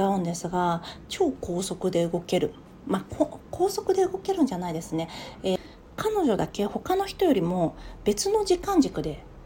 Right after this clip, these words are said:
動いてるんですよね。だから彼女自身は高速で動いてるつもりはないんだけど、他の人から見たらすごく、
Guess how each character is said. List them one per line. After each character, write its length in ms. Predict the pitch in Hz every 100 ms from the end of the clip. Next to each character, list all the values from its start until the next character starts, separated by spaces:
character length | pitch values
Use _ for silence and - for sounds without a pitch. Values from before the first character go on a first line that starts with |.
| - - - - - - - - - -
動 220 | 196 190
い 60 |
て 100 | 185
る 80 | 160
ん 60 | 151
で 60 | 143
す 80 |
よ 40 | 165
ね。 120 | 185 - -
だ 80 |
か 100 | 359
ら 80 | 269
彼 240 | 269 466 480
女 80 | 453 427
自 280 | 480 -
身 60 | 269
は 200 | 214 220 - - - -
高 240 | 403 427
速 240 | 427 415
で 120 | 392 392
動 200 | 403 403
い 60 |
て 120 | -
る 80 | 226
つ 140 | 208 247
も 160 | 262
り 80 | 269
は 120 | 277
な 140 | 285 330
い 60 |
ん 60 | 311
だ 100 | 277
け 100 | 302
ど、 120 | 330
他 260 | 339 - 359
の 80 |
人 180 | 370 -
か 140 | 381 359
ら 100 | 349
見 140 | 381
た 100 | 370
ら 100 | 269
す 140 | -
ご 140 | 247 320
く、 260 | - 190